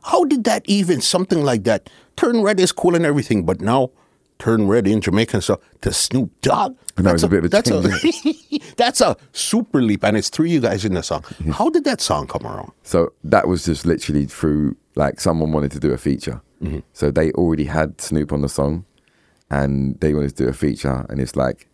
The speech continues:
Speaker 2: yeah, I probably wouldn't have done an, that type of song
Speaker 1: Mm-hmm.
Speaker 2: if it didn't have Snoop on it. But he was like, "Yeah, do you wanna, I wanna do a feature?" And I was like, "Okay." Um, he come back, he said, "Look,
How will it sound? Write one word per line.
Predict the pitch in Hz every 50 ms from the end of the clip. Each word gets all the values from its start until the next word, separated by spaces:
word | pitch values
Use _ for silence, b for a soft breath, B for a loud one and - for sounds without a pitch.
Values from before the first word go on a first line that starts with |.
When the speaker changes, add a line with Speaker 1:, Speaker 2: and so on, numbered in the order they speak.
| _ _ _ _ _ _ _ _ _ _ _ _ -
Speaker 2:
yeah, | - - - -
I |
probably | 80 - 90 78 78 78
wouldn't | 71 73 71 69
have | 64
done | - 71 69 65
an, | 65 64 62 - _ - -
that | - - - -
type | 78 73 69
of | - -
song | - 73 64 62 58 60 - _ _ _ _ -
Speaker 1:
Mm-hmm. | - - -
Speaker 2:
if | 73
it | 69 65
didn't | - 73 65 - 76
have | 78 78 73
Snoop | - - 67 62 - -
on | 58 58
it. | - - _ _ _ _ _ _ _ _ _ _ _ _ _ _ _
But | - 69 67 62 - _ -
he | 69 69 65
was | 64 64 -
like, | 64 -
"Yeah, | 64 64 64
do | - _ _ - 76
you | 71
wanna, | 71 67 - - _ _ _ _ _ - - -
I | 71
wanna | 71 69
do | 67
a | 65 64
feature?" | - 78 76 64 - - 71 67
And | 65 64 65 65 62 64 _ _ _ _ _ _ _ _ _ _ _ _ _ _ _ _ _ _ _ _ _ _ _ _ _ _
I | - 73
was | -
like, | 69 64 53
"Okay." | 67 69 - 71 69 69 71 76 - - _ _ _ _ -
Um, | 64 65 69 69 69 67 67 65 - _ _ _ _ _ _ _ _ _ _ _ _ _ _ _ _ _ _ _ _ -
he | 67
come | 65 - 73 71 69
back, | 69 67 -
he | -
said, | - - -
"Look, | 71 67 52 -